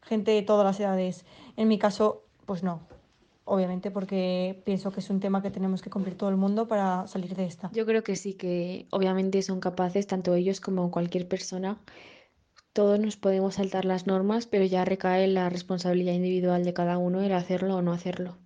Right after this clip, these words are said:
Speaker 2: Yo creo que cualquier persona concienciada con algún familiar o cualquier persona conocida que haya tenido covid, pues va a quedarse en casa y va a cumplir las normas porque en algún momento esto tendrá que parar y solo depende de nosotros.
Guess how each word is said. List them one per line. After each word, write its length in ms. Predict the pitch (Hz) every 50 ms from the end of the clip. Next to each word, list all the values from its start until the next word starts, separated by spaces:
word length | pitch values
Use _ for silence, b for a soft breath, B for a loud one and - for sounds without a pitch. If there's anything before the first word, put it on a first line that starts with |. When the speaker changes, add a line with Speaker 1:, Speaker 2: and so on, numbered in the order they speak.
| b b b b b b b b b b b b b b b b -
Speaker 2:
Yo 120 | - 190
creo 120 | 190 190 190
que 300 | 196 190 185 185 185 180
cualquier 340 | 185 180 180 180 190 180
persona 320 | 180 190 180 190 185 185 180
concienciada 920 | 185 185 185 180 185 185 180 175 190 190 190 185 180 175 175 170 170 170
con 180 | - - 175 175
algún 240 | 175 175 180 180 175
familiar 640 | 180 175 175 180 180 180 185 185 180 180 175 180
o 200 | 175 175 175 175
cualquier 300 | 180 175 175 - 180 -
persona 300 | - 175 175 185 185 180
conocida 420 | 180 190 190 185 190 196 190 180
que 220 | 180 - 190 180 180
haya 240 | 175 185 185 180 180
tenido 600 | 185 185 180 185 180 180 180 180 180 180 180 180
covid, 340 | - 190 185 185 190 190 190 _ B B B B B B B B B
pues 400 | - 202 190 180 - - - _ _ _ _ _ _ _ _ _ _ -
va 340 | 202 196 196 180 175 175 175
a 60 | 170
quedarse 340 | 175 180 175 175 175 - 180
en 100 | 175 170
casa 340 | 185 175 175 - 185 180
y 80 | 180 180
va 80 | 175 170
a 60 | 175
cumplir 260 | 185 180 175 185 175
las 140 | 180 175 180
normas 280 | 185 180 180 185 185
porque 440 | - - 196 185 - - 175 170 175 B B B B B B B
en 80 | 220 196
algún 220 | 190 185 190 190
momento 340 | 196 196 196 196 202 196 196
esto 160 | 190 190 -
tendrá 280 | - 202 202 202 190 175
que 80 | 180 175
parar 320 | 175 175 175 175 175 - - -
y 240 | 208 185 180 175
solo 240 | 175 - 185 180 180
depende 320 | 180 180 180 180 170 180 180
de 100 | 180 180
nosotros. 580 | 175 170 - 180 175 - 180 175 - - -